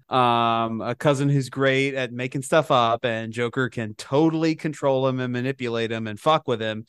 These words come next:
in admittedly some really interesting and depraved ways that show what kind of a character Joker is." But do you want to invest that much energy? Do you want to destroy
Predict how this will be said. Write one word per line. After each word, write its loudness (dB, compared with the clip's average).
in 4
admittedly 2
some -2
really 0
interesting -4
and -8
depraved -2
ways -8
that 2
show 2
what 0
kind -2
of -6
a -8
character -2
Joker -4
is." -8
But 4
do 6
you 4
want 2
to -2
invest -2
that -4
much -8
energy? 0
Do -8
you 0
want -4
to -10
destroy -2